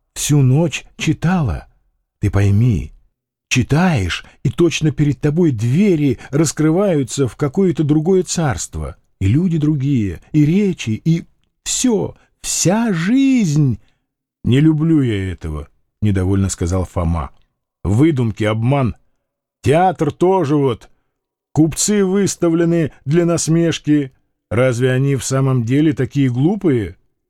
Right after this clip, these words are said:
Как же? Возьми-ка крестного". "Театр —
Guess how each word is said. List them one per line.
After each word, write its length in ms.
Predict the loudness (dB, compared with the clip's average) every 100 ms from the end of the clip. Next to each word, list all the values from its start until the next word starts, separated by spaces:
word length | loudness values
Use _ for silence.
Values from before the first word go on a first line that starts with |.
| -2
Как 380 | 0 0 0
же? 320 | 0 -2 -4 -10 _ _ _ -2
Возьми-ка 520 | 0 0 0 0 0
крестного". 800 | 0 0 0 -2 -6 -8 -10 -14 _ _ _ _ _ _ _ _
"Театр — 640 | -2 2 2 0 -2 -6